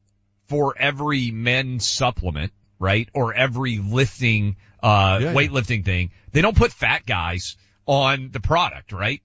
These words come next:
Speaker 1: Like, there is no male equivalent. People want to aspire to be bigger, stronger, and faster than they are if they're male.
Speaker 2: Do, do you remember some of the things they used to sell back in the nineties where it was like, "Hold this piece of plastic, you know, made somewhere around the world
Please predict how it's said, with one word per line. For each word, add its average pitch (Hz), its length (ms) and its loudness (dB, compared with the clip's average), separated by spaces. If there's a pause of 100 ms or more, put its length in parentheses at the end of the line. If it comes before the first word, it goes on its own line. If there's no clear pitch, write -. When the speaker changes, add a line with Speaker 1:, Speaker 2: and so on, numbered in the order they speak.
(120)
Speaker 1:
Like, 139 160 -4
there 180 180 0
is 180 180 -2
no 175 180 0
male 135 420 0
equivalent. 107 520 -2 (300)
People 185 380 4
want 151 300 0
to 139 280 0
aspire 92 800 2 (380)
to 147 160 0
be 139 160 -2
bigger, 131 420 0
stronger, 127 360 0
and 113 140 -2
faster 113 360 2
than 104 160 2
they 101 140 4
are 120 300 4
if 95 100 -2
they're 98 160 2
male. 117 440 2
Speaker 2:
Do, 123 100 -2
do 123 200 -6
you 190 80 -2
remember 180 280 -4
some 147 220 -2
of 147 60 4
the 135 80 4
things 127 280 0
they 120 80 2
used 113 100 2
to 117 60 0
sell 117 260 4
back 107 280 4
in 107 80 2
the 104 80 6
nineties 107 520 6
where 107 100 2
it 104 60 -2
was 95 140 4
like, 98 280 4 (300)
"Hold 151 340 4
this 143 200 0
piece 135 320 0
of 110 100 -2
plastic, 113 640 2
you 113 100 2
know, 104 240 6
made 113 520 4
somewhere 113 520 4
around 110 240 4
the 110 80 4
world 110 300 4